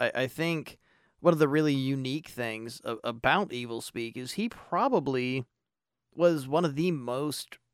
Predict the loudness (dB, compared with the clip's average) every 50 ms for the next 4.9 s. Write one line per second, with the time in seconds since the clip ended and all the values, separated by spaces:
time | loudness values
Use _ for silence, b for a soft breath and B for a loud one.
0 | _ -8 -6 -4 -4 -4 0 2 2 2 2 2 0 0 0 0 -2 -4 -6 -6
1 | -6 -4 -4 -4 -4 -4 -2 -2 -2 -2 -4 -6 -10 -16 _ _ _ _ _ _
2 | _ _ _ _ _ _ _ _ _ _ _ _ -10 -8 -6 -4 -2 -2 -2 2
3 | 4 4 6 6 4 4 4 2 -2 -4 -4 -6 -8 -10 -10 -10 -8 -6 -6 -4
4 | -4 -4 -4 -6 -8 -10 -14 -16 -12 -10 -10 -8 -6 -4 -4 -4 -6 -8